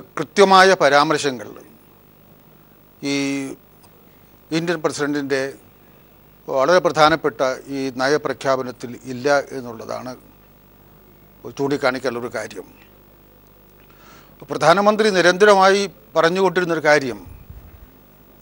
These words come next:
ജനങ്ങൾ ഈ നോട്ട് നിരോധനത്തെ പൂർണ്ണമായും പിന്തുണച്ചുവെന്നാണ്. അത് തന്നെയാണ് പ്രസിഡന്റിൻ്റെ വാക്കുകളിലും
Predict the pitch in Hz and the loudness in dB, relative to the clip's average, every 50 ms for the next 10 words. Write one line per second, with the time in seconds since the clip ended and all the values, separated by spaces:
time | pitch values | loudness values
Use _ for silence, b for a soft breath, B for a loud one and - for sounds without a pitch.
0 | - - - _ - 131 147 151 165 202 214 226 240 240 220 208 202 202 190 160 | -20 -20 -20 _ -8 2 4 4 6 6 6 6 6 6 4 4 2 0 -2 -2
1 | 147 160 160 165 156 - 180 160 160 170 160 151 160 147 147 127 - 151 139 135 | -2 -2 -2 -2 -2 -4 -2 0 2 2 2 2 0 -2 -2 -2 -2 -2 -2 -2
2 | 131 131 - - - - - - - - _ _ _ _ - _ - - _ _ | -2 -6 -10 -18 -20 -20 -20 -20 -20 -20 _ _ _ _ -20 _ -20 -20 _ _
3 | _ - - - - - - - - 160 185 202 214 202 190 175 165 160 156 139 | _ -20 -20 -20 -20 -20 -16 -4 2 4 6 6 6 8 8 8 8 6 4 0
4 | 156 147 143 147 127 131 - - 135 123 104 104 101 - - - - - - - | -4 -2 -2 -2 -2 -2 -4 -6 -10 -12 -12 -12 -12 -14 -14 -14 -18 -20 -20 -20
5 | - - _ - - - - - - _ - - - - - - - _ - - | -20 -20 _ -20 -20 -20 -20 -20 -20 _ -20 -20 -20 -20 -20 -20 -20 _ -20 -20
6 | - - - - - - - - - - - _ - - - 151 175 220 220 233 | -20 -20 -20 -20 -20 -20 -20 -20 -20 -20 -20 _ -14 0 4 4 4 6 6 6
7 | 233 226 220 214 196 196 202 226 233 226 202 180 180 165 160 170 196 208 202 214 | 6 6 6 4 4 4 4 2 0 0 -2 -2 -2 0 0 0 0 0 0 -2
8 | 190 180 180 165 160 165 - - - - - - - - - - - 156 151 151 | -2 0 2 2 2 0 -2 -8 -14 -20 -20 -20 -20 -20 -20 -8 0 4 4 4
9 | 160 - - 180 170 156 143 135 143 | 4 4 0 0 0 0 0 -2 -4